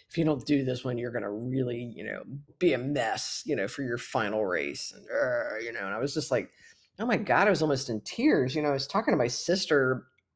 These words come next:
you know, midweek, and she's just like, "Why don't you just relax about it and have fun? Remember why you go out there and do these things is to have fun." And I'm like, "You know, you're absolutely right. That does make sense."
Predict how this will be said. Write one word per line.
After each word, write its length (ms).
you 100
know, 100
midweek, 880
and 180
she's 240
just 280
like, 340
"Why 100
don't 280
you 360
just 360
relax 520
about 320
it 160
and 120
have 160
fun? 340
Remember 400
why 240
you 140
go 180
out 220
there 160
and 220
do 180
these 280
things 460
is 160
to 80
have 260
fun." 600
And 160
I'm 120
like, 240
"You 80
know, 480
you're 160
absolutely 520
right. 480
That 180
does 220
make 200
sense." 460